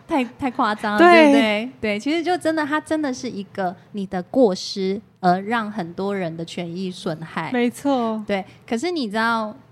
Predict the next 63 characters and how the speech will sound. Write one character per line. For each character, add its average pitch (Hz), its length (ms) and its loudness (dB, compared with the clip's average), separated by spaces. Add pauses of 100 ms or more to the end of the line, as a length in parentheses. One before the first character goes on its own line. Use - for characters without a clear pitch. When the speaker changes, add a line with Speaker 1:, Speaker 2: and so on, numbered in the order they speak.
(140)
Speaker 1:
你 233 140 -2
如 262 120 2
果 359 100 4
真 277 140 -2
的 277 80 -2
严 220 180 -4
格 220 140 -6
说 226 180 -6
起 233 200 -10
来， 170 340 -10
好 202 180 -4
嘛， 233 280 -4
你 226 160 -6
小 190 260 -4
高 196 240 -4
一 208 80 -4
有 196 100 -4
多 190 160 -4
少 214 200 -4
人 160 100 -8
热 208 180 -2
衷 190 300 -6
学 170 260 -6
务， 185 380 -4
那 226 100 -6
个 196 160 -6 (200)
学 196 220 -4
生 226 200 -4
事 220 340 -4
务 190 220 -2
呢？ 165 340 -2 (140)
好， 185 240 -2 (100)
真 330 140 -6
的 339 140 0
顶 190 200 -8
多， 220 320 -6 (220)
如 247 100 -4
果 277 140 -4
真 240 160 -4
的 247 120 -4
要 233 180 -2
说 226 160 -6
讨 220 240 -8
厌， 202 200 -8
可 208 120 -6
能 175 120 -8
就 233 120 -6
真 247 200 -4
的 247 80 -2
三 214 220 -6
分 214 100 -6
之 214 140 -8
一 214 60 -4
人 180 180 -4
真 202 140 -4
的， 190 40 -12
真 214 140 -6
的 214 100 -4
会 208 80 -4
很 180 140 -10
讨 220 160 -8
厌 180 240 -8
你， 185 140 -12